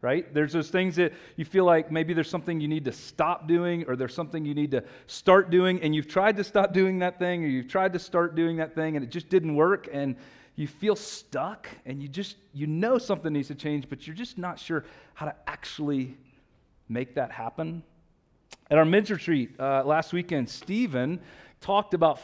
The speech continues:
four different areas of our lives, of ourselves, four parts that make up who we are. And this is a slide that he put up there, and his slides are way cooler, um, <laughs> than mine.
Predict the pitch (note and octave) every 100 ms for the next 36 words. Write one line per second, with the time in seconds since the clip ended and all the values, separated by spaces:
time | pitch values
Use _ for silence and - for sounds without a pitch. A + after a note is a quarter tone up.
0 | - G3 A3 A3 G#3+ D3+ F3 F#3 F3 D#3+
1 | - - - D#3 D#3 D3+ C#3+ C3+ - C#3
2 | C3 B2+ B2 A#2+ B2 G#2+ G2+ F#2+ - C3
3 | B2 C3+ C3 B2 - F#3+ D#3 A2 F#2+ -
4 | E3 F#3+ F3+ - - - - G#3 G3 -
5 | E3+ D3+ D#3 F#3 - D#3+ D#3 - D#3+ D#3
6 | C#3+ C#3 D3+ D3 C#3+ D#3+ C#3 C3 - C#3+
7 | C#3 C3+ C3 C3 C3 B2+ - B2+ B2 -
8 | - - - B2+ C3+ B2+ - C#3 C#3 C3
9 | B2+ A2+ A2+ A#2+ A2+ - C3 A2+ G#2 G#2
10 | - A#2 A#2+ A#2 A#2+ B2+ D3+ - D3 C#3+